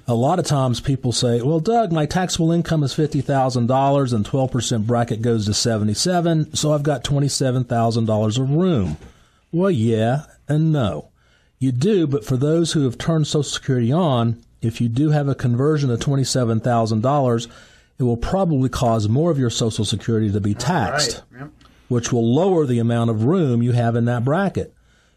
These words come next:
Speaker 1: So you also have to do a Social Security tax calculation to determine how much room the Social Security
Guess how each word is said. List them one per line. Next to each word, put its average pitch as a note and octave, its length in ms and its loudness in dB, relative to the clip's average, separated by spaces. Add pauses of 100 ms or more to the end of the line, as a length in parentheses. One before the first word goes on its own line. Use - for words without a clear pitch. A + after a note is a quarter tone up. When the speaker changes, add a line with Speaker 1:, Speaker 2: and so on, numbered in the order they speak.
(140)
Speaker 1:
So - 200 -2
you A#2+ 240 0
also D3 400 0
have B2+ 240 -2
to B2 80 -2
do A#2 180 0
a G#2 60 0
Social A2+ 340 -2
Security G#3+ 460 -2
tax A2 360 -4
calculation G#2+ 720 -2
to B2 80 0
determine A2 360 -2
how G#2+ 120 2
much G#2 240 0
room G#2+ 240 2
the A2+ 80 0
Social G2 360 -2
Security B2 640 -2